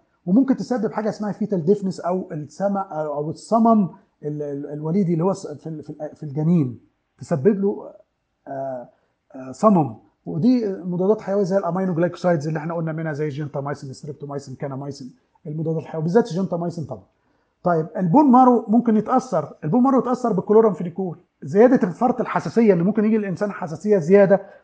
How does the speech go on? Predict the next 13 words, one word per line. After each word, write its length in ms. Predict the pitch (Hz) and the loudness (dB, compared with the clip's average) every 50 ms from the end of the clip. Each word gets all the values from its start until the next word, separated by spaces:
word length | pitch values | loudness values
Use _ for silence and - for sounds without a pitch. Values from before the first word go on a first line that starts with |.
| _ | _
طبعًا 340 | - 208 226 226 214 208 185 | 4 6 6 6 2 2 0
دي 180 | 165 214 240 233 | 0 0 0 0
ممكن 300 | 202 214 220 - 202 - | 0 -2 -2 -4 -4 -6
تيجي 180 | - 208 214 | -4 -4 -2
من 60 | 196 190 | -2 -2
البيتا 240 | 165 - 196 214 | -2 -4 -4 -2
لاكتامز 460 | 208 196 - - 208 220 202 175 135 127 | -2 -2 0 0 0 0 0 0 -2 -4
اللي 120 | 151 147 | -2 -2
هو 40 | 185 | -2
السيفالوسبورين 640 | 190 - - - - 196 180 - - 170 190 208 190 | -2 -4 -6 -4 -4 -4 -4 -4 -6 -6 -6 -4 -4
والس-، 240 | 180 156 - - | -6 -8 -10 -10
وال-، 480 | 170 165 156 160 156 151 156 156 160 165 | -12 -12 -10 -10 -12 -12 -12 -12 -10 -10
والبنسلينز. 840 | 160 156 156 156 147 131 170 170 156 - 175 175 190 202 175 135 110 | -10 -10 -10 -10 -10 -8 -8 -8 -6 -4 -4 -2 -2 -2 -2 -4 -8